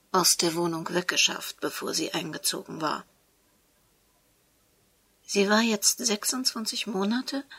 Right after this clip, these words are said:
und zwölf Tage trocken. Und sie hatte noch nie weniger das Bedürfnis nach Alkohol gehabt,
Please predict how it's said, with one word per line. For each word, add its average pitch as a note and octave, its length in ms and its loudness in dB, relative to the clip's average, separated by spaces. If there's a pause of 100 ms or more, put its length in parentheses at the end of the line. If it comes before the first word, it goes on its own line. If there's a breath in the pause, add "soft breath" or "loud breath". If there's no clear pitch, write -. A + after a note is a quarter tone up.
(460 loud breath)
und D#3 380 -4
zwölf G3+ 680 2
Tage F#3 500 -6
trocken. - 560 -8 (1800)
Und G#3 120 0
sie A#3+ 200 -2
hatte A#3+ 180 -2
noch A3+ 240 4
nie B3 320 6
weniger G#3 420 8
das B3 200 0
Bedürfnis G3 580 2
nach - 240 2
Alkohol F#3 460 4
gehabt, G#3+ 360 2